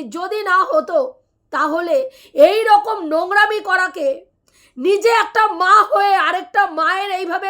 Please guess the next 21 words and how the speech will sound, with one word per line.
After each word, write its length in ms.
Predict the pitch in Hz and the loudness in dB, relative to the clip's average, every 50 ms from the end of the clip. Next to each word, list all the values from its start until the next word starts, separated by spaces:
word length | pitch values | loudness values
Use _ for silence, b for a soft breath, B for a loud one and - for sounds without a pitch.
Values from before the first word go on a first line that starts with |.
| 392 392 | -8 -10
খিল্লি 360 | - - 427 415 440 466 480 466 | -12 -10 -8 -6 -4 -4 -6 -4
করাকে 400 | 453 427 415 403 403 403 381 370 | -2 0 0 0 0 -4 -8 -14
নিয়ে 260 | 349 349 339 339 320 311 - - _ _ _ b b b b b b _ _ | -14 -14 -14 -12 -12 -14 -14 -16 _ _ _ b b b b b b _ _
যারা 280 | - 330 320 381 392 370 349 339 339 B B B B - 240 254 | -2 0 2 4 4 2 2 0 -2 B B B B -16 -6 -4
মানে 220 | 302 302 320 349 349 330 - _ _ - - | -4 -4 -4 -6 -6 -8 -12 _ _ -20 -14
হাস্য 380 | 185 240 294 320 - - - - 403 415 | -4 -2 -2 -2 -4 -10 -8 -8 -8 -2
কৌতুক 360 | 415 403 403 392 392 427 392 - | -2 -2 -2 -2 -4 -8 -10 -8
করছে, 360 | - 392 392 370 - - 392 349 339 277 | -4 -4 -4 -4 -4 -8 -6 -6 -4 -2
ব্যঙ্গ 280 | 277 294 370 370 359 381 403 | -2 -2 -2 -4 -4 -6 -8
করছে, 300 | 403 403 381 381 381 - 392 | -4 -4 -8 -8 -6 -4 -4
একজন 320 | 370 359 320 285 359 359 339 | -4 -4 -4 -6 -10 -10 -8
মায়ের 320 | 311 320 302 320 370 381 370 - | -6 -6 -6 -6 -6 -8 -10 -8
চোখের 340 | - 339 339 359 359 381 302 240 | -8 -8 -6 -6 -10 -10 -10 -6
জল 260 | 233 370 370 392 415 415 | -4 -2 0 0 -2 -2
ফেলা, 280 | 427 427 381 381 370 359 349 B B B B B _ _ _ | -4 -8 -6 -4 -4 -4 -4 B B B B B _ _ _
ফেলা 240 | 294 285 294 302 339 349 | 0 0 2 2 2 0
দেখে 340 | 254 320 330 330 330 302 330 | 0 -2 -4 -2 -2 -4 -4
যে 180 | 277 226 311 311 311 277 | -2 0 4 4 4 4
মা 200 | 247 269 269 311 339 381 - - b b b b b b b b 208 170 | 2 0 4 4 4 2 0 -6 b b b b b b b b -8 -2
দেড় 280 | 320 320 349 381 403 415 392 | 0 2 4 4 4 4 2
বছর 360 | 359 359 359 349 - - 370 | 0 -2 -2 0 0 -2 -2